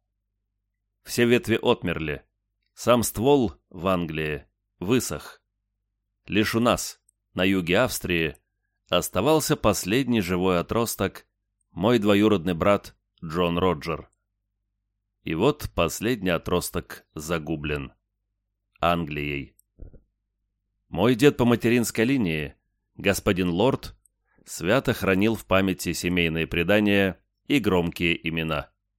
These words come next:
Между прочим, сам он в Штирии попросту держал молочную ферму. Джон Роджер, мой кузен, пошел другим путем. Изучил естествознание и медицину,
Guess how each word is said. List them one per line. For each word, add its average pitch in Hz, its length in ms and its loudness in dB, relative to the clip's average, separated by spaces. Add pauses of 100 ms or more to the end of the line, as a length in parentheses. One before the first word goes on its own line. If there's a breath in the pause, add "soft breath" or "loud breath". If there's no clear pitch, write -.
(760)
Между 87 320 -2
прочим, 92 640 0
сам 92 340 2
он 82 120 -2
в - 100 -8
Штирии 117 600 2 (340)
попросту 123 500 2
держал 82 420 0
молочную 85 540 0
ферму. 80 480 -2 (920)
Джон 127 300 4
Роджер, 127 460 4
мой 85 240 0
кузен, 117 560 0 (300)
пошел 151 340 2
другим 120 380 2
путем. 80 500 -4 (760)
Изучил 104 460 2
естествознание 90 1120 0
и - 160 -6
медицину, 90 720 -2